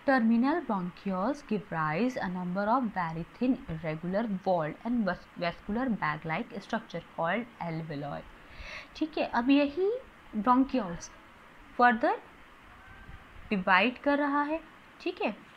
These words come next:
और डिवाइड करके क्या हो रहा है? छोटी छोटी irregular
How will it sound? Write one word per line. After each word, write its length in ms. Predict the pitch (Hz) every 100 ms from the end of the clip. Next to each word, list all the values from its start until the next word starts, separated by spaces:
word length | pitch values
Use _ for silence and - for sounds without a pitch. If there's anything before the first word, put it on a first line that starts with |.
| - - - - - -
और 100 | 214
डिवाइड 400 | 196 226 247 254
करके 300 | 277 277 294
क्या 180 | 294 294
हो 140 | 285
रहा 240 | 285 285 294
है? 180 | 320 480 - - - - - - - - - - - - - - - - - - - - - - -
छोटी 360 | 349 339 359 349
छोटी 400 | - 247 - - -
irregular 580 | 311 311 269 240 269